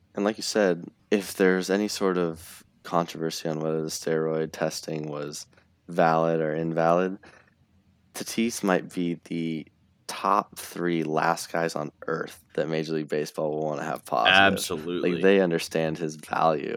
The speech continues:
Speaker 2: Absolutely.
Speaker 1: Um, and so this, if anything, cements the fact that they do it very seriously and they take it very seriously and are not gonna do anything to jeopardize the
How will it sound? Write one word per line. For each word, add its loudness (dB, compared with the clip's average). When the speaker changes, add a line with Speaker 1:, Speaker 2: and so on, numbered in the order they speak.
Speaker 2:
Absolutely. 2
Speaker 1:
Um, 0
and -2
so -4
this, -2
if 0
anything, 2
cements 0
the -14
fact -8
that -10
they -4
do -6
it -2
very -4
seriously -4
and -2
they -6
take -6
it -6
very -4
seriously -4
and 0
are 0
not -2
gonna -6
do 2
anything 0
to -14
jeopardize -4
the -2